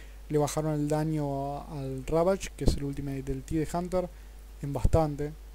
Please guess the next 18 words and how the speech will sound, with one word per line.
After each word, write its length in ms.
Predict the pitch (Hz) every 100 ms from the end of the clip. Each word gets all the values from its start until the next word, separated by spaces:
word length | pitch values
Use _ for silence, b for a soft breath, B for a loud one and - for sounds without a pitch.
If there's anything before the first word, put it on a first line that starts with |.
| -
eh, 320 | 139 135 131 127
sobre 260 | 143 139
todo 220 | 147 156
en, 200 | 147 143 139
en, 120 | 139
en 520 | 147 147 135 135 135
los 140 | 135 131
niveles 280 | 143 143 139
bajos 340 | 156 - 143
de 240 | 139 135
dos-, 220 | 135 135 - -
doscientos 400 | 139 - 156 135
cincuenta 300 | 143 147 135
a 40 |
doscientos. 600 | 135 - 151 147 147 - - B B B B B -
Es 80 | 151
un 360 | 147 143 143
nerf 220 | 151 139